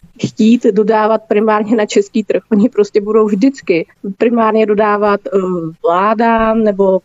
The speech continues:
nebo trhům, ve kterých, eh, ve kterých vlastně mají sídlo.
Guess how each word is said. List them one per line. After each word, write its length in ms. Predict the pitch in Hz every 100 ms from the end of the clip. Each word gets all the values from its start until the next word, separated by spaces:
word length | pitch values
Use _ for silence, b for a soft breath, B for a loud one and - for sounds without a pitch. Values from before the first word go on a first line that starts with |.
| -
nebo 220 | 196 196 -
trhům, 680 | 220 247 233 240 247 262 254 _ - - -
ve 140 | 208 233
kterých, 480 | - 220 226 208
eh, 220 | 185 185 185
ve 140 | 202
kterých 280 | - 208 208
vlastně 200 | 208 220
mají 120 | 208
sídlo. 280 | 240 185